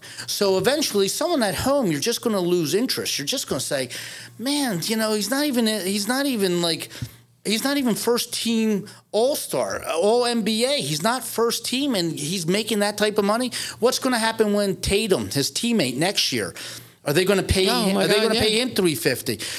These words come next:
Speaker 1: What happens when Joel Embiid's contract comes up? You know?
Speaker 2: Or how about guys like James Harden, who, who has played for how many different teams? The guy gets an attitude. He's making forty million a year,
Speaker 1: He's
Speaker 2: and he's,
Speaker 1: done.
Speaker 2: "Trade me, trade me, trade me."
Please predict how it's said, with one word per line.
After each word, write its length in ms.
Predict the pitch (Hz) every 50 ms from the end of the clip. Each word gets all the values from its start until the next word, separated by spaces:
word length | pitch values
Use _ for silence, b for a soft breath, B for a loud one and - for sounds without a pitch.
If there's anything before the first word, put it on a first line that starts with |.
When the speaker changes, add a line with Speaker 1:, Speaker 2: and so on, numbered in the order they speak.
| B B -
Speaker 1:
What 120 | 254 262
happens 280 | 269 269 254 233 185 190
when 220 | 220 226 220 185
Joel 460 | - 233 240 240 240 233 226 226 226
Embiid's 380 | 208 190 - 233 254 277 - -
contract 540 | - - 180 151 127 - - 131 113 - -
comes 320 | - 127 113 110 101 113
up? 240 | 113 98 98 - - - _ _ B B B B B B
You 120 | 208 214
know? 260 | 214 220 220 220 208 175 156 151 175 180
Speaker 2:
Or 160 | 240 247 247
how 160 | 214 208 240
about 220 | 254 233 262 233 -
guys 380 | - 196 196 202 196 185 -
like 200 | 196 190 170 151
James 400 | - - 147 143 143 147 151 143
Harden, 380 | - - 139 127 120 113 113 107
who, 260 | 107 110 117 110 78
who 380 | 98 123 131 135 131 127 127 120 B B B B B B
has 180 | - 143 139 -
played 340 | - - 170 160 165 156 143
for 160 | - 156 139
how 200 | 139 151 165 165
many 260 | 170 180 175 170 156
different 480 | 147 - 147 131 - - 143 127 120 -
teams? 340 | - 139 107 92 92 -
The 80 | - 113
guy 220 | - 147 139 160
gets 300 | 170 165 175 156 - -
an 80 | 151 131
attitude. 560 | 117 110 113 110 110 104 - - 135 120 123
He's 200 | 139 123 - -
making 280 | 120 120 123 - - 113
forty 380 | - - - 131 143 156 147 - -
million 420 | - 120 127 123 135 139 135 127
a 40 | 123
year, 260 | 110 90 90 98 107
Speaker 1:
He's 100 | 131 151
Speaker 2:
and 100 | - -
he's, 100 | 190 185
Speaker 1:
done. 120 | 139 131 127
Speaker 2:
"Trade 240 | 123 233 233 214 185
me, 180 | 147 107 87
trade 320 | - - - 220 220 170 117
me, 140 | 98 90
trade 340 | - - 196 220 220 180 131
me." 200 | 107 175 - -